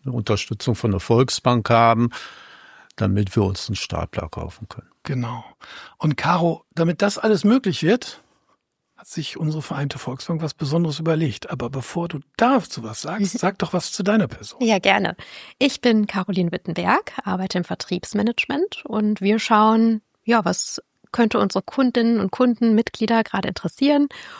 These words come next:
Speaker 3: welche Finanzlösungen kommen vielleicht auch gerade in Frage und, ähm, haben jetzt zuletzt zum vierten Mal in Folge, ähm, eine Geldanlage aufgelegt, die auch einen karitativen Hintergrund hat, wo wir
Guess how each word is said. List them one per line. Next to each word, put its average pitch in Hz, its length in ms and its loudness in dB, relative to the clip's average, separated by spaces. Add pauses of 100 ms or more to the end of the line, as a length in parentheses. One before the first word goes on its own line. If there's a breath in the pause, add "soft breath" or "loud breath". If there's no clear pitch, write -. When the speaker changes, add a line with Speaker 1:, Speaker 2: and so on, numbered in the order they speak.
(200 loud breath)
Speaker 3:
welche 196 520 4
Finanzlösungen 240 680 2
kommen 214 200 0
vielleicht 214 300 -2
auch 202 100 -6
gerade 214 300 0
in 208 140 0
Frage 220 680 2
und, 202 560 2
ähm, 190 380 0
haben 202 380 2
jetzt - 320 -2
zuletzt - 500 -2 (460)
zum 185 320 2
vierten 285 340 0
Mal 202 160 -2
in 185 120 -2
Folge, 214 480 -2 (440 loud breath)
ähm, 220 260 2
eine 202 220 2
Geldanlage 220 680 0
aufgelegt, 226 680 0
die 208 160 2
auch 208 80 0
einen 202 100 2
karitativen 185 540 0
Hintergrund 170 600 -6
hat, 370 220 0 (320 loud breath)
wo 196 160 2
wir 202 240 4